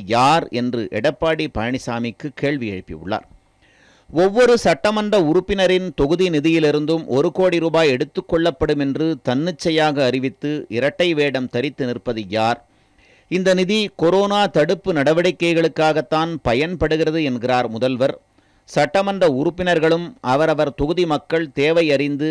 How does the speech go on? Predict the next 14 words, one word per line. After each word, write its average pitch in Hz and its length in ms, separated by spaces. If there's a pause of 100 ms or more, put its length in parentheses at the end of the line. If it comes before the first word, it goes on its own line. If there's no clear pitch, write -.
மக்களுக்காகத்தான் 151 1080 (120)
அந்நிதியை 131 560
ஒதுக்கப் 131 460
போகிறார்கள் 135 600
என்றும் 113 340 (100)
அவர் 147 280
கூறியுள்ளார். 110 640 (720)
உண்மை 220 340
என்னவென்றால், 156 640 (420)
தி 180 140
மு 214 220
க 185 220
சட்டமன்ற 165 640
உறுப்பினர்கள் 160 640